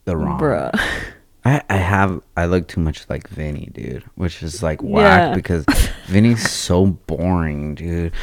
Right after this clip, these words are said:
Speaker 1: How's Vinny gonna go get a haircut and go m-, be mad about his haircut? And it's like, fool, they didn't do <laughs> anything.
Speaker 2: I know, literally. But that's, like, now.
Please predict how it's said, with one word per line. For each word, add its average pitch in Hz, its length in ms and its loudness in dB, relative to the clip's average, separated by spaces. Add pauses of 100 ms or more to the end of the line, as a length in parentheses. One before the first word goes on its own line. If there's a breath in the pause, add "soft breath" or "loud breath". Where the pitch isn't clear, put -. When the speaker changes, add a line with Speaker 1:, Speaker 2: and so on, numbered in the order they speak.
(180 loud breath)
Speaker 1:
How's 175 220 4
Vinny 214 260 4
gonna 190 180 2
go 101 220 2
get 107 120 2
a 85 100 2
haircut 80 500 -2
and 92 120 0
go 85 380 0
m-, 82 300 -2
be 90 120 2
mad 78 300 0
about 82 220 -2
his 76 140 -6
haircut? 76 360 -4
And 78 100 -4
it's 76 120 -10
like, 73 160 -6
fool, 71 420 -6 (140)
they 80 340 -4
didn't 90 220 0
do 151 220 -2
<laughs> - 0 -
anything. - 760 2
Speaker 2:
I 175 200 2
know, 151 440 0
literally. 151 460 -2
But 180 100 2
that's, 240 240 0
like, 226 160 -2
now. 135 520 -8